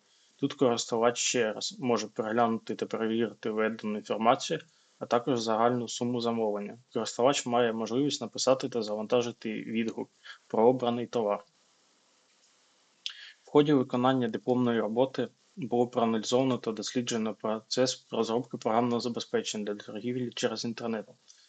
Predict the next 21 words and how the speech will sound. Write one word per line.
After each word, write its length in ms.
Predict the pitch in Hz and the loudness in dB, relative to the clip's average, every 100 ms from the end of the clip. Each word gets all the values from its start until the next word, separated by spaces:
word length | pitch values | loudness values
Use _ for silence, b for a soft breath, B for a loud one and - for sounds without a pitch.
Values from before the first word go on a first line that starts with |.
| b b b | b b b
Сформульовано 680 | - 117 120 120 151 143 120 | -6 2 4 6 4 2 -2
функціональні 680 | 127 113 - 117 123 117 | -6 -8 -2 0 2 0
вимоги 400 | 113 113 127 123 | 0 2 2 2
до 140 | 113 110 | 0 -2
програмного 600 | - 104 117 120 113 107 | -4 0 0 0 -2 -4
забезпечення 640 | 107 104 - 131 127 120 | -6 -6 0 0 0 -2
вебсайту 600 | 107 101 - 127 131 127 117 B B - | -4 -2 4 4 4 -8 -10 B B -8
для 160 | 120 117 | 0 2
замовлень 440 | 117 120 120 117 | 4 4 4 4
засобів 400 | 113 110 127 117 | 2 0 -2 -2
індивідуального 640 | 113 117 113 117 117 110 | -2 -2 0 2 2 0
захисту, 480 | 107 113 - - 123 - | 0 -2 -2 -10 -16 -6
розроблено 640 | 123 113 120 127 127 117 | -4 2 2 2 0 0
програмне 420 | - 107 113 120 | -2 0 2 2
забезпечення 640 | 107 104 104 - 127 135 120 | 0 -2 -2 0 0 0 -2
вебсайту, 600 | 117 - 120 120 120 107 _ _ _ _ _ _ _ _ - - B B 123 | -2 0 2 2 0 -14 _ _ _ _ _ _ _ _ -20 -16 B B -2
розроблено 560 | 113 120 127 123 113 | 4 6 6 4 2
базу 320 | 110 117 113 | 4 2 2
даних 300 | 113 113 139 - | 2 2 2 -4
програмного 460 | 127 120 127 120 | -2 0 0 -2
забезпечення, 840 | 120 117 - - 123 - 123 120 | -2 -2 -4 -2 -2 -2 -6 -8